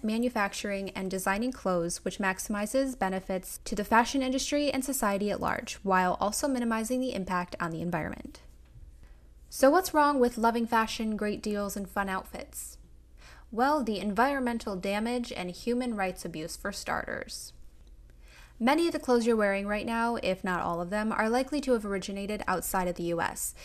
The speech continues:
in factories without legal obligations to create safe working environments.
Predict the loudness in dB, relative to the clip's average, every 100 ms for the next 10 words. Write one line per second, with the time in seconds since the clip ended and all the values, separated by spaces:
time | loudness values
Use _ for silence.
0 | -16 -8 0 4 4 4 2 2 2 2
1 | 0 0 -2 0 0 0 0 -2 -2 -4
2 | -4 -4 -6 -2 0 0 0 -2 2 2
3 | 2 0 -4 -2 -6 -4 -4 -4 -6 -12
4 | -12 -12